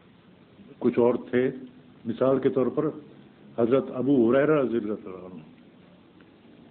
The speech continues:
लेकिन ये तो असहाब सफ़ा में से हैं ना, इनकी रहाइश भी मस्जिद नबी में थी, सफ़ा में उठना बैठना था।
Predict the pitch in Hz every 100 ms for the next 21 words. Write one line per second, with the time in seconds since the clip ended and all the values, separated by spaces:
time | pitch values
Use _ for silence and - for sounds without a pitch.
0 | - 110 131 131 127 135 127 127 127 -
1 | 123 - 156 131 98 98 101 120 - -
2 | - - - - - 117 117 127 110 110
3 | 127 131 139 135 131 143 139 127 143 143
4 | - 135 - - - - - - - -
5 | - - - - 104 127 120 117 - -
6 | - - - - - - - - 101 107
7 | 110 104 107 120 120 123